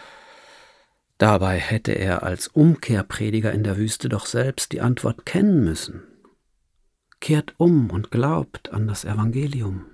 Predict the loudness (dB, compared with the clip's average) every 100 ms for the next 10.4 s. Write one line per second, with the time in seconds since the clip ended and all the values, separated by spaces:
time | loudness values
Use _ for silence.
0 | -18 -10 -6 -4 -4 -6 -2 2 4 2
1 | 0 -4 -4 -8 -12 -10 -8 -6 -6 -8
2 | -10 -2 0 0 0 -2 -4 -6 -4 0
3 | 2 2 0 0 0 -2 -4 -2 -2 -2
4 | -4 -4 -4 0 0 0 -2 -4 -8 -10
5 | -20 -20 -20 -20 -20 _ -14 -8 0 4
6 | 4 0 -4 -6 -8 -10 -4 -2 -2 -6
7 | -8 -10 -18 _ -14 -6 -2 0 0 -2
8 | -4 -6 -6 -8 -12 -14 -8 -6 -6 -8
9 | -10 -10 -10 -4 0 0 0 -4 -6 -6
10 | -12 -12 -18 -20